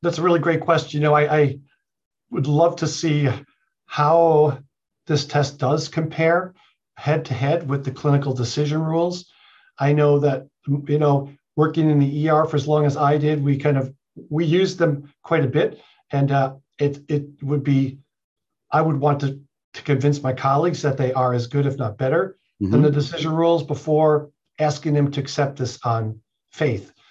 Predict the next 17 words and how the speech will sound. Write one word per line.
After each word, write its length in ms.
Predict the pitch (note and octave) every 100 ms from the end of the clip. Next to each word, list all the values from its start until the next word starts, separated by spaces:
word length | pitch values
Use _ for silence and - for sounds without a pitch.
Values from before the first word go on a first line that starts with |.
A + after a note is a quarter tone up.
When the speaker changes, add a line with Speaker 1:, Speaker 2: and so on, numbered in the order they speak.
| _ -
Speaker 1:
So 120 | D3
I 60 |
think 180 | C#3+ F3
that 120 | D#3+
that's 260 | E3+ E3 E3
a, 260 | D3+ C#3+ - _
that's 240 | D#3+ D#3+
a, 140 | D3 - - _ -
a 40 |
pretty 420 | G#2 - - D#3+
good 260 | C3 C#3 D3
next 460 | C3 C#3+ C#3+ - -
step. 400 | - D#3 D#3 - _ _ _ _
Then, 340 | C#3+ F#3 F#3
then 200 | D#3+ B3+
the 100 | G#3+
next, 600 | D#3+ D#3+ C4+ C#4+ - -